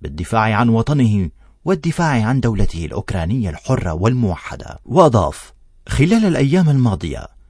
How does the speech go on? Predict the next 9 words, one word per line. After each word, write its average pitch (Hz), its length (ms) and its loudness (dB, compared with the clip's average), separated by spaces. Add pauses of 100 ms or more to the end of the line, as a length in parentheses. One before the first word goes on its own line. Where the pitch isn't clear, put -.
(100)
لقد - 300 -6
اهتزت 95 440 0
الأرض 113 280 -2
الأوكرانية 117 600 0
مرة 120 320 0
أخرى 117 360 0
تحت - 260 -6
وقع 104 340 -2
القنابل 110 680 -2